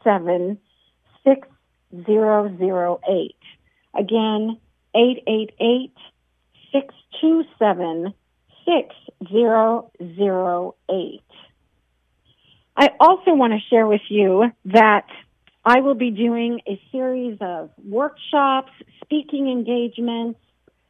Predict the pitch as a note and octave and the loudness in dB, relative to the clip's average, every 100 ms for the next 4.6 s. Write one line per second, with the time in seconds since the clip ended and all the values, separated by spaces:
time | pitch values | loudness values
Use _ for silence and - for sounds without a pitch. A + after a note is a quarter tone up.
0 | _ - G#3+ - C4+ B3+ B3+ A#3 G#3 A#3 | _ -12 -12 -4 -2 0 0 -4 -6 -8
1 | A3+ A#3 A3 G#3+ G#3 - A#3+ C#4+ D4 A#3 | -8 -8 -8 -8 -12 -4 0 0 0 -2
2 | G#3 - G#3+ G#3 G#3 G#3 - G#3+ F3 E3+ | -4 -8 -12 -10 -8 -8 -8 -10 -8 -8
3 | F3 G3 A3+ A#3 B3+ B3 B3 B3+ _ A#3+ | -8 -6 -6 -6 -2 -2 -2 -8 _ -6
4 | A3+ G#3+ A3 D4+ D4+ | -6 -6 -6 -6 -6